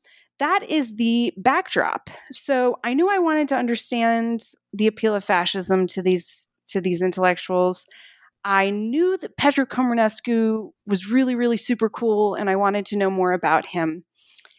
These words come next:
And so when I arrived in Romania in two thousand,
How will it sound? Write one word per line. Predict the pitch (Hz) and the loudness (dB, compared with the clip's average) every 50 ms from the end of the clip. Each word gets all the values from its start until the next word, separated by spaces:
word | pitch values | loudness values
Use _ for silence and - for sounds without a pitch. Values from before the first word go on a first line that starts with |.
| - - _ | -20 -8 _
And | 247 247 226 | 0 0 0
so | - 285 277 262 | 2 0 0 2
when | 262 262 | 2 0
I | 262 254 247 | 0 0 0
arrived | 240 240 254 262 294 339 359 320 254 - - - - | 0 0 -2 -4 0 2 2 2 2 0 -6 -4 0
in | 226 208 208 | 0 2 2
Romania | 202 202 202 196 190 196 196 196 196 190 185 175 180 180 180 - _ _ _ _ _ _ _ _ - | 2 2 2 2 2 2 2 0 2 2 2 2 0 0 -4 -8 _ _ _ _ _ _ _ _ -2
in | 208 196 | -2 -2
two | 208 214 | 0 0
thousand, | 214 196 190 196 190 - 208 190 185 185 180 180 180 170 - | 2 2 2 2 0 0 0 0 0 2 0 -2 -2 -6 -10